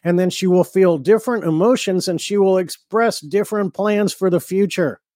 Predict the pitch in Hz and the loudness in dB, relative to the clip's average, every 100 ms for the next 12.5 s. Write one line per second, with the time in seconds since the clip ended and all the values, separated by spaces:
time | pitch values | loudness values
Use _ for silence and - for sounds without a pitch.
0 | _ _ _ _ - - 180 175 180 139 | _ _ _ _ -16 -4 0 2 0 -2
1 | 151 190 208 160 160 175 - 175 160 127 | -2 0 2 0 0 -2 -2 -2 -2 0
2 | 160 160 - - 175 - 147 175 151 131 | 0 0 -2 -4 -4 -4 -6 -4 -2 -2
3 | 156 143 147 156 - 160 147 - 165 135 | -2 0 -2 -2 -4 -8 -8 -4 -4 -4
4 | 117 120 175 - - _ _ _ - 156 | -4 -4 -4 -6 -16 _ _ _ -2 2
5 | 156 165 180 175 160 139 156 143 156 156 | 2 2 -2 -4 -4 -2 0 0 0 0
6 | 147 135 170 185 - 107 123 - - _ | -2 0 -2 -2 -6 -6 -8 -10 -18 _
7 | _ - 160 - 180 196 233 214 202 185 | _ -2 -2 -2 -4 -2 -2 -2 0 0
8 | 156 - 190 185 151 131 - _ _ 160 | 0 0 0 0 0 -2 -4 _ _ 0
9 | 180 - 156 160 185 - 175 190 - 175 | 0 0 -2 0 -2 -4 -4 -2 -4 -4
10 | 175 165 160 165 135 135 147 165 127 160 | -4 -2 -2 -2 -4 -4 -2 -2 -4 -4
11 | 180 - 170 151 170 165 165 143 143 135 | -6 -6 -6 -4 -2 -2 0 -2 -4 -6
12 | _ 185 175 131 160 | _ -4 -2 -4 -8